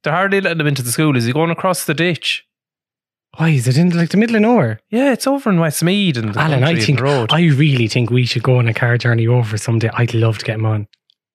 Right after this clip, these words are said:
Speaker 1: She's not gonna go on the podcast.
Speaker 2: You never know. I'd love to get him on. Mad about him. I think he'd be brilliant.
Speaker 1: Sure, he wouldn't go near me. Or I'm, I'm a flame or I'm a gay. So
Speaker 2: Yeah, but you could, you could, <laughs> you could.
Speaker 1: I can say that because I am one.
Speaker 2: <laughs> You could watch him record.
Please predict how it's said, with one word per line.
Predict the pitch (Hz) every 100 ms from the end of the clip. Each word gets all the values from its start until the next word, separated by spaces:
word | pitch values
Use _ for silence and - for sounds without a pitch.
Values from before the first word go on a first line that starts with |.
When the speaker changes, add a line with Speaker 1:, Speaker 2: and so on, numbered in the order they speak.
| _ _ -
Speaker 1:
She's | - 127
not | 180
gonna | 175 127
go | 110
on | 101
the | -
podcast. | 107 107 -
Speaker 2:
You | 214
never | 247 285 214
know. | 233 185
I'd | 170 156
love | 165 165 185 -
to |
get | - 139
him | 151
on. | 151 131 - - - -
Mad | 185 208
about | 147 117
him. | 110
I | -
think | 220 214
he'd | 170 127
be | 147
brilliant. | 175 190 117 - _
Speaker 1:
Sure, | - 190
he |
wouldn't | 226 254 226
go | 233
near | 233 262 254
me. | 226 156
Or | 123
I'm, | 113 113 -
I'm | 120
a | 110
flame | 151 143 135
or | 110
I'm | 107
a |
gay. | 135 135 117 101
So | - 214
Speaker 2:
Yeah, | 220
but | 170 226
you | 233
could, | 175 170 127
you | 139 214 208
could, | 175 160 139 - - - 202
<laughs> | 151 -
you | - 220
could. | - - - 190 - -
Speaker 1:
I | 139 160
can | 156 208
say | 160 151 143
that | 120 -
because | 110 107
I | 110 120
am | 131 123
one. | 107 - -
Speaker 2:
<laughs> | - 185
You | 240 269 262
could | 226
watch | 214 214 208
him |
record. | 175 180 185